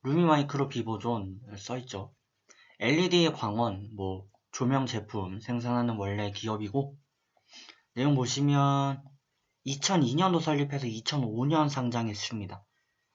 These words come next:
매출액은 사백사십구억 원대 나오고 있습니다. 어, 기사를 추가적으로 좀 체크를 해보시면, 네, 이십사 일 날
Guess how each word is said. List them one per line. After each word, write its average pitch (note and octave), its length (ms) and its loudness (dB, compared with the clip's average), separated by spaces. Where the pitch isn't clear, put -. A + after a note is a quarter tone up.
매출액은 C3+ 640 2
사백사십구억 A#2+ 1300 0
원대 G2+ 520 -6
나오고 G2+ 280 -4
있습니다. G2 580 -8
어, A2+ 540 0
기사를 E3 380 2
추가적으로 E3 600 2
좀 D#3 200 -4
체크를 D#3 580 -4
해보시면, C3 720 -4
네, A#2+ 240 0
이십사 - 1080 2
일 E3+ 160 6
날 A#2+ 360 2